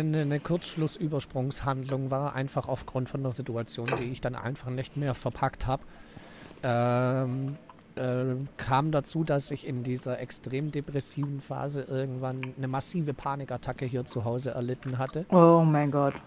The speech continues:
Speaker 2: Scheiße.
Speaker 1: Ähm, ich kannte sowas zuvor noch gar nicht. Ich wusste im ersten Moment gar nicht, was abgeht.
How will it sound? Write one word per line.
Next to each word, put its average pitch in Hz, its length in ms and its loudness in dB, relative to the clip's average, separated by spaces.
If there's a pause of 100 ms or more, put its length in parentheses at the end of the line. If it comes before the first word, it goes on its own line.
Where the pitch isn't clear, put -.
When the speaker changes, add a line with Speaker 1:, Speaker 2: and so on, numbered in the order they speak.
(120)
Speaker 2:
Scheiße. 135 580 4 (120)
Speaker 1:
Ähm, 131 580 -6 (160)
ich - 160 -4
kannte 160 240 0
sowas 151 320 -2
zuvor 147 280 -2
noch 143 160 -4
gar 135 180 -2
nicht. 147 200 -8 (500)
Ich 139 200 -4
wusste 131 680 0
im 131 100 -4
ersten 131 280 -6
Moment 123 260 -4
gar 120 140 0
nicht, 117 180 -6
was 117 160 -6
abgeht. 143 440 -6